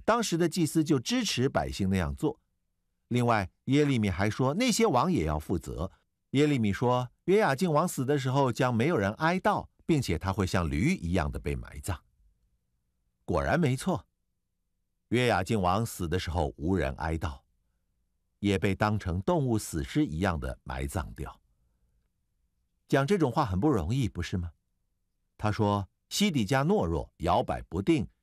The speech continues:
只是政客的傀儡，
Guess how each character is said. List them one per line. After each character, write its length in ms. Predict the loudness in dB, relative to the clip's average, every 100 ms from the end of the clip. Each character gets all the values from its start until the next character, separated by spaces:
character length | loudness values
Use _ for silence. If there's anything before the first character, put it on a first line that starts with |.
| _ -4
只 160 | -2
是 360 | 0 2 2 0 -8 _ _ _ _ _ _ _ _
政 240 | 0 0 -2
客 200 | -4 -4
的 140 | -8
傀 320 | -10 -2 0
儡， 100 | 0